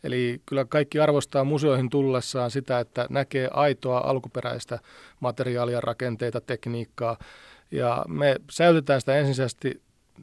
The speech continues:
niin alkuperäisenä kuin mahdollista, ja myrskyssäkin käytetään alkuperäisiä osia niin paljon kuin niitä vaan on saatavilla.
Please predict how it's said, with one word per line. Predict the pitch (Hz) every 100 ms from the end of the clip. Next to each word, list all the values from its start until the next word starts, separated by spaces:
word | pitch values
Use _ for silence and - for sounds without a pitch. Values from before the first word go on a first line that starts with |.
| 139
niin | 151 156 147 135
alkuperäisenä | - 151 147 139 135 120
kuin | 123
mahdollista, | 151 190 214 208 - 196 -
ja | - -
myrskyssäkin | - 175 - 156 147 135
käytetään | 139 139 139 139
alkuperäisiä | 151 135 143 123 139
osia | 131 135
niin | 151 143
paljon | 147 139
kuin | 131
niitä | 131 127
vaan | 139 139
on | 139 131
saatavilla. | 143 131 139 147 123 135